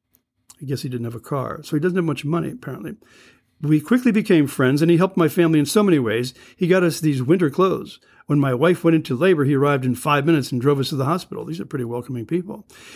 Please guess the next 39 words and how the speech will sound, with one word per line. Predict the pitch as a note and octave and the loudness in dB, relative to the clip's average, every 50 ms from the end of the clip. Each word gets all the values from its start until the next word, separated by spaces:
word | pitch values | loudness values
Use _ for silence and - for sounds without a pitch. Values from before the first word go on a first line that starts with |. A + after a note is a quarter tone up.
| - - | -10 0
He | D3+ D#3 F#3+ | 2 4 4
even | A#3+ A3 A3 F3+ | 4 4 4 4
helped | E3 F3 E3+ E3+ | 4 4 4 4
us | F3 D3 - | 2 2 2
get | - D3+ C#3 C#3 | 0 0 0 0
a | C3+ | -2
car. | - - A3 A3 G#3 D3 - - - - _ _ _ _ _ _ _ _ _ _ _ _ _ _ _ _ _ _ E3 C3 | 0 2 2 4 4 2 -2 -6 -10 -16 _ _ _ _ _ _ _ _ _ _ _ _ _ _ _ _ _ _ -12 -4
Get | B2 D#3+ F#3 A3 - - _ _ | -2 -2 -2 -2 -6 -10 _ _
a | - D3 | -14 -14
car. | - - - - D#3+ D3+ C3+ B2 B2 B2+ - - - _ _ _ _ _ _ _ _ _ _ _ _ _ _ _ _ _ _ _ _ - | -14 -14 -12 -8 -6 -6 -6 -6 -8 -12 -16 -20 -20 _ _ _ _ _ _ _ _ _ _ _ _ _ _ _ _ _ _ _ _ 0
I | D#3+ E3 | 2 4
use | G3+ B3+ C4 F3 | 4 4 4 2
it | E3+ - | 0 0
to | - D3+ | 2 2
help | C#3 E3 D#3+ - C3 | 2 2 2 0 0
drive | B2 D#3 E3 E3+ F3+ E3+ - | 2 2 4 4 2 2 0
people | D#3+ D3+ C3+ C#3+ C3 | 0 0 0 0 -2
to | C3+ | -2
stores | C3 - - - F3 E3+ E3 C#3+ C3+ B2 C#3 | -4 -4 -2 0 2 4 4 4 4 2 2
and | C3 B2+ | 0 -2
appointments | - - E3 D#3+ D3+ C3 B2 A#2+ - - | 0 2 2 2 2 2 0 -2 -4 -2
the | - C3+ | -2 0
way | B2+ C3 B2+ B2 | 2 2 2 2
he | C3+ C#3 | 2 0
did | B2+ C3 C3+ B2+ - | 2 2 0 0 0
for | - C#3 | 0 2
me. | C#3 D3+ D#3 C#3 - - - _ _ _ - - _ - | 4 4 4 4 2 -2 -6 _ _ _ -20 -20 _ -2
That | E4 B3 | -2 0
sounds | - D#3+ B2 A2+ | 2 0 0 0
like | B2+ A#2 | -2 -4
a | A2+ A2+ | -6 -8
nice | A2+ A2+ A#2 A2 - | -8 -10 -10 -8 -8
story, | - - D3 B2+ A#2+ A#2+ A#2+ | -4 -2 -2 -2 -2 -2 0
doesn't | D3 F3 F#3+ A#3+ B3+ C4 | 0 0 2 2 0 0
it? | B3+ B3 - _ _ _ _ _ _ _ _ _ _ _ _ _ _ _ _ _ _ | 0 -4 -8 _ _ _ _ _ _ _ _ _ _ _ _ _ _ _ _ _ _
That's | D#4+ E4+ E4 - | -2 -2 -2 0
a | - C#4 | 0 2
nice | C#4+ D#4+ D4+ C4 - | 4 4 4 2 0
story. | - - C#4+ D4 D4 B3 C#3+ C3+ - | -4 -2 0 0 2 0 -2 -4 -6